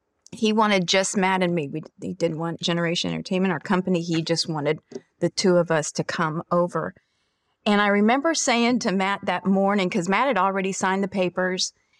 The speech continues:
and I just remember saying to him that morning, "Man, wouldn't it be crazy if this deal blew up somehow?" And by two or three o'clock in the afternoon,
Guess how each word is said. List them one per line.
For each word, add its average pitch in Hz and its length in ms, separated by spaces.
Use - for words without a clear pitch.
and 196 120
I 208 100
just 247 220
remember 277 360
saying 247 360
to 240 120
him 226 120
that 202 160
morning, 185 440
"Man, 196 380
wouldn't 214 240
it 202 100
be 196 120
crazy 214 600
if 196 120
this 190 220
deal 180 440
blew 175 400
up 160 180
somehow?" 180 460
And 190 160
by 196 180
two 214 240
or 226 80
three 196 240
o'clock 185 400
in 190 100
the 185 100
afternoon, 180 640